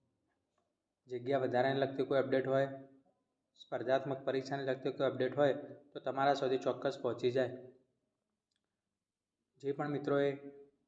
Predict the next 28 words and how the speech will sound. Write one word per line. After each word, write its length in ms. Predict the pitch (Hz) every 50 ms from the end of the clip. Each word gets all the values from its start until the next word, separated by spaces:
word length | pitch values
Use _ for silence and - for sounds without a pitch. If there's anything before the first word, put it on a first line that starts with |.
| _ _ _ _ _ _ _ _ _ _ _ _ _ _ _ _ _ _ _ _ _ _ _ _ _ _ _ _ _ _
વીડિયોને 320 | 131 127 131 135 135 135 123
લાઈક 300 | 120 120 123 123 123 -
કરેલ 240 | 135 135 135 131 - -
છે, 140 | 139 135 131 135 - - - - - _ _ _ _ _ _ _ _ _ _ _ _ _ _ -
સબસ્ક્રાઇબ 420 | 127 120 - - - 135 135 135
કરે 180 | 135 139 139 135 123 -
છે, 120 | 135 131 127 127 - -
તેમનો 220 | 131 127 131 135
ખૂબ 220 | 131 - - 131 131 -
ખૂબ 140 | - 135 135 -
ધન્યવાદ. 440 | 127 123 123 127 135 135 135 135 135 - - - - - _ _ _ _ _ -
તમારા 280 | 131 131 135 139 135 135
સુધી 200 | 127 131 131 - 139
ચોક્કસ 420 | 123 123 - - 143 143 135 - - - - -
ટેટ 160 | - 135 131 -
ટાટ 180 | - 143 135 131 -
ભરતીને 400 | - 120 120 120 - 135 135 143
લગતી 320 | 135 135 131 - - 139 131 135
કોઈ 180 | 139 135 135 131
પણ 140 | - 135 131 123
અપડેટ 240 | 135 127 127 123 123
હશે, 200 | 120 123 135 139 139 135
તો 60 | 139
તમારા 300 | 131 127 127 131 135 131
સુધી 180 | 131 127 - -
ચોક્કસ 300 | 123 117 - - 135 131 -
પહોંચાડવામાં 540 | - 117 - - 123 120 120 123 127 123 117
આવશે. 180 | 117 117 -